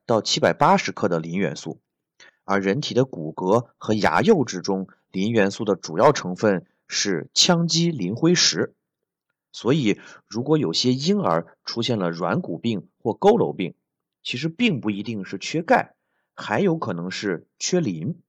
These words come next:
人到成年的时候，虽然骨骼已经停止生长，但其中的钙与磷仍在不断的更新，每年会更新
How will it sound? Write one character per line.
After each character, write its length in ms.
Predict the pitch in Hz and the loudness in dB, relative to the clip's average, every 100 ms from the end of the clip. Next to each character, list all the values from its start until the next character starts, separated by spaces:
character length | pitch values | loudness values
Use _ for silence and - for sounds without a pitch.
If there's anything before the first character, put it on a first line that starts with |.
| _ _ _ _ _ _ _ _ _ - | _ _ _ _ _ _ _ _ _ -8
人 160 | 104 | -4
到 120 | 151 151 | 2 0
成 280 | - 107 | 0 -4
年 160 | 180 123 | 0 0
的 80 | 101 | -2
时 160 | - | -4
候， 320 | 190 98 85 _ | -4 -4 -6 _
虽 360 | - - 208 202 | -18 -4 -2 2
然 220 | 98 98 | 0 -2
骨 220 | - 85 | -8 -12
骼 340 | 82 92 101 - | -4 -2 -2 -6
已 80 | 87 | -10
经 160 | 95 | -10
停 300 | 90 - 90 | -10 -8 -8
止 120 | 87 | -6
生 220 | 92 90 87 | -8 -8 -10
长， 160 | - _ _ _ _ _ | -10 _ _ _ _ _
但 220 | 117 101 | -4 -2
其 180 | - 110 | -2 -4
中 160 | 120 127 | -4 -6
的 80 | |
钙 400 | 101 185 143 82 - _ - | -4 2 4 2 -4 _ -16
与 100 | 87 | -12
磷 340 | 82 87 120 - _ | -8 -6 -6 -10 _
仍 260 | 90 87 127 | -10 -8 0
在 200 | 170 101 | 2 2
不 200 | - 110 | -2 -4
断 140 | 151 | -2
的 80 | 92 | -4
更 220 | - 139 | -8 -4
新， 280 | 139 185 190 _ _ _ _ _ _ - | 0 0 -2 _ _ _ _ _ _ -6
每 180 | 104 104 | -4 -2
年 280 | 101 123 - - | 0 -2 -4 -4
会 140 | 143 | -4
更 160 | 156 165 | -2 -2
新 280 | 170 165 | -2 -2